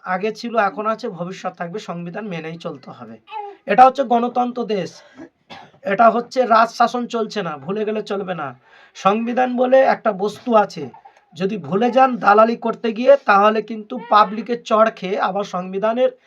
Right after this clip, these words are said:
শিক্ষা আপনাদের পেতে হবে। আর এই যে দিদিটা বললেন যে,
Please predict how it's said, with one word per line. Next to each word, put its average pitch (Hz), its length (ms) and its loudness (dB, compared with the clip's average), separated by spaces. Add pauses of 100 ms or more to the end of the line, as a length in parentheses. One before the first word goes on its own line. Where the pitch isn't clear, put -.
(220)
শিক্ষা 240 480 2
আপনাদের 202 400 0
পেতে 202 220 -6
হবে। 143 300 -6 (420)
আর 190 140 2 (120)
এই 240 220 2
যে 262 140 -6
দিদিটা 208 540 0
বললেন 190 580 -2 (440)
যে, 202 380 4